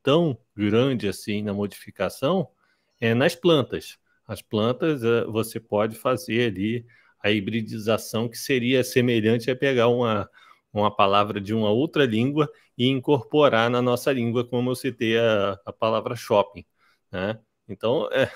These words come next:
<laughs> você vai ter ali, é, uma mudança muito gradual e imperceptível pros indivíduos que estão vivendo, porque a escala de tempo que a gente vive é insuficiente pra poder observar a olho nu essas,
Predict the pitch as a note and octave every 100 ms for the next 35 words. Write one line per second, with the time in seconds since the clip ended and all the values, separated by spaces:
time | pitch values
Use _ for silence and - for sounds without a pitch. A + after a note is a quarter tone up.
0 | - - B2 A#2 - D3+ D3+ D3 - A#2+
1 | C3+ G#2+ G#2+ B2+ - - _ _ _ _
2 | G#2+ G#2 G#2 G2+ G2 - B2 C3+ C#3+ A2+
3 | B2+ - B2+ C3+ D3+ D3 B2+ C#3 C3+ A2+
4 | G#2 B2+ C3+ _ _ _ C#3+ D3 - C#3+
5 | - D#3 D3+ - D3 D3 B2 - A#2+ A#2
6 | G#2+ B2 B2 G#2 G#2 B2+ B2 - B2+ -
7 | B2 C#3 A#2+ A2+ A#2 C3 C#3+ - C#3+ C#3+
8 | - A2+ G#2 G#2+ A2 A2 _ - A2+ A2
9 | _ F#2 F2+ G2 - A2 G2+ G#2 A2+ B2
10 | _ _ C3+ C3 D3+ - F#3+ - E3 -
11 | - A#2+ B2+ B2 - D3 - D3 B2 C#3+
12 | C3+ - D3 F2+ F2 G#2+ A2+ - _ -
13 | A#2 A2+ C3+ F3 B2 G#2 C3+ - - A#2
14 | - B2+ -